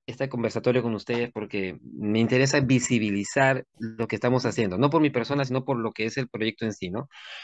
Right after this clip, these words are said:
Porque, como le dije al comienzo, en, en nueve años me voy del colegio y de repente antes, no lo sé, ¿no? Pero, eh, si el, si el proyecto sigue, si la comunidad del lince lo asume, esto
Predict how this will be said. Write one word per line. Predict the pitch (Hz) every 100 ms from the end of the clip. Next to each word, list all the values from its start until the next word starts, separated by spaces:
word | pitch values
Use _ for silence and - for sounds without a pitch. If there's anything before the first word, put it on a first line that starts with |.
| - - -
Porque, | 135 120 120 -
como | 117
le | 113
dije | 120 139 131 127 - _
al | 110
comienzo, | 110 120 123 127 123 - _ _ _ -
en, | 110 107 -
en | 113
nueve | 127 135
años | 139 135
me | 107
voy | 120
del | 117 113
colegio | 123 135
y | 107
de |
repente | 101 120 110
antes, | 131 127 101
no | 110
lo | 104
sé, | 143 113 - - - - _
¿no? | 104 127
Pero, | 117 107 104 101 95
eh, | 95 -
si | - 113
el, | 107 101
si | - - 107
el | 98
proyecto | 98 131 139 139
sigue, | 139 143 117
si | 104 104
la | 101
comunidad | 117 107 104 107 139
del | 135
lince | 143 143 131
lo | 104
asume, | 95 - 147 156 175
esto | 127 - 135